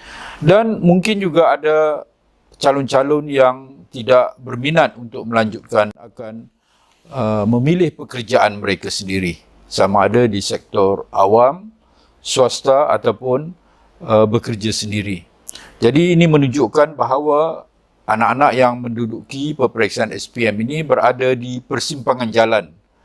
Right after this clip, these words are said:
untuk, uh, masa depan masing-masing.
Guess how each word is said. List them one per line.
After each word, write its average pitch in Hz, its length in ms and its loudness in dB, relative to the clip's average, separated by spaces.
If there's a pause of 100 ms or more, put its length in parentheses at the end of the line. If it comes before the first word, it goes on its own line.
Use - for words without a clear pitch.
(440)
untuk, 120 720 2 (640)
uh, 92 480 2 (400)
masa 120 320 0
depan 107 560 -2 (640)
masing-masing. 98 720 -2